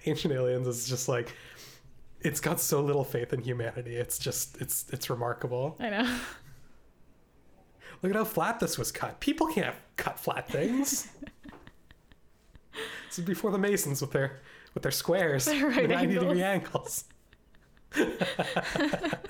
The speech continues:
Speaker 1: But no, what, what, what definitely is not disputed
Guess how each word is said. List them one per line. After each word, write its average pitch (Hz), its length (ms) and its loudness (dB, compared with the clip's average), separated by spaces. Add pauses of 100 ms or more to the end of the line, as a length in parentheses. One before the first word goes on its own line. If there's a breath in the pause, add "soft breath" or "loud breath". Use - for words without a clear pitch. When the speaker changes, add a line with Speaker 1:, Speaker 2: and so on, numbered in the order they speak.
(2000 loud breath)
Speaker 1:
But 226 160 4
no, 190 220 6
what, 165 220 4
what, 170 360 0
what 170 380 0
definitely 139 600 2
is 127 260 0
not 143 340 2
disputed - 720 -8